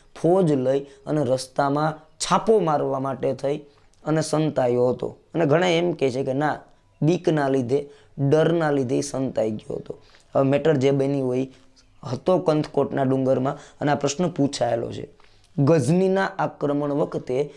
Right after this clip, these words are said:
ભીમદેવ ક્યાં છુપાયો હતો? કંથકોટના ડુંગરાઓમાં અથવા કંથકોટના કિલ્લામાં. ગઝની પોતાની સાથે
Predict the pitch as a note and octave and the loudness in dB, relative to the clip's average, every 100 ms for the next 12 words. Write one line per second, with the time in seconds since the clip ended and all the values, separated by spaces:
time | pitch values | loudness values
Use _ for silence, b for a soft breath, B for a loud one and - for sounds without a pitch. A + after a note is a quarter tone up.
0 | B _ A#2 B2+ D3+ D#3+ D3+ D#3 D3+ C#3+ | B _ -4 0 2 2 4 2 2 -2
1 | - G3 G3 - C#3 C#3+ C#3 C#3 C3 B2+ | -4 -2 -2 -2 -2 2 2 4 2 0
2 | B2+ D3 C#3+ B B B D#3+ E3+ E3+ - | 0 0 0 B B B 0 2 0 -4
3 | C#3 C3 C#3 C#3 C#3 C3+ D#3+ C#3 A#2+ A#2 | -4 -2 -2 -2 0 0 2 2 0 0
4 | A#2+ B2 B2+ - - _ C#3+ C#3+ D3 D3 | 0 -2 -4 -8 -16 _ -4 0 0 0
5 | - F3 E3 - B2+ - C#3 C#3+ - C#3 | 0 -2 -4 -4 -2 -2 -2 -2 -2 -2
6 | A#2+ A#2+ A#2 - B B B B B B | -2 -4 -8 -14 B B B B B B
7 | B B - E3 G#3+ G3+ B3 D4 F#3+ F#3+ | B B 2 4 6 4 2 0 -2 -2
8 | F3+ F3 D#3+ D#3+ D#3+ D#3+ E3+ | -2 -4 -4 -4 -2 -4 -6